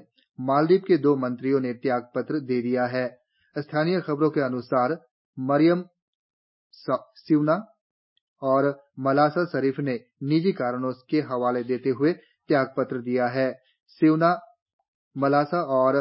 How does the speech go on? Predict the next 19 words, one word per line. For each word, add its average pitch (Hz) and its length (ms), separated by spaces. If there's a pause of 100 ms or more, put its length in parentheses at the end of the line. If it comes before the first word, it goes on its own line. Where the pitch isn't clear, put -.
(300)
अब्दुल 156 420 (1000)
महजूम 143 400
माजिद 131 360
को - 460
इस 156 180
साल 135 320
की 143 160
शुरुआत 120 460
में 139 220 (260)
सोशल 180 360
मीडिया 143 300
पर 143 160
प्रधानमंत्री 131 600
मोदी 135 340
और 127 300
भारतीय 151 560
लोगों 131 340
के 135 160
खिलाफ 123 380